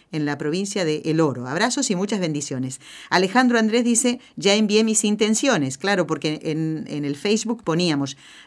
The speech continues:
que, mm, esta familia ya nos había dado las intenciones para rezar, para pedir en Lourdes.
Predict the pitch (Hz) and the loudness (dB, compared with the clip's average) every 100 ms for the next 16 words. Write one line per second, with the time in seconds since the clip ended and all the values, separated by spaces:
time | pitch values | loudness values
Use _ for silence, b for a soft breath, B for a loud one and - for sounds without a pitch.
0 | _ 160 151 147 139 135 - 165 185 185 | _ -2 0 2 0 -2 -4 -4 -2 0
1 | 208 214 220 220 160 151 147 156 147 151 | 2 2 2 0 -2 -2 -2 -2 -2 -2
2 | 156 165 151 151 165 156 160 160 160 175 | -2 -2 -4 -6 -4 -2 -2 -2 -6 -4
3 | 170 139 127 - 151 - 135 131 131 143 | -4 -4 -4 -4 -4 -4 -8 -8 -6 -4
4 | 135 156 277 196 139 135 | -2 0 2 2 0 -4